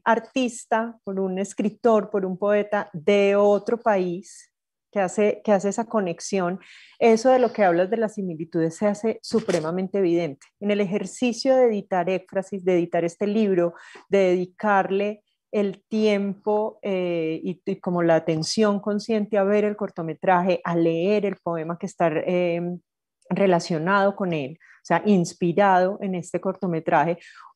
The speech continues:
uh, son muchísimas más las similitudes que se encuentran culturales, de pensamiento, de sensibilidad,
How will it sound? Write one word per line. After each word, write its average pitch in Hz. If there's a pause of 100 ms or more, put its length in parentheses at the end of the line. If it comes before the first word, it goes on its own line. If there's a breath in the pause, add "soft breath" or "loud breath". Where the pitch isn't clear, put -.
uh, 208
son 214 (100)
muchísimas 254
más 185
las 220
similitudes 214
que 247
se 226
encuentran 202 (260)
culturales, 190
de 180
pensamiento, 180
de 175
sensibilidad, 190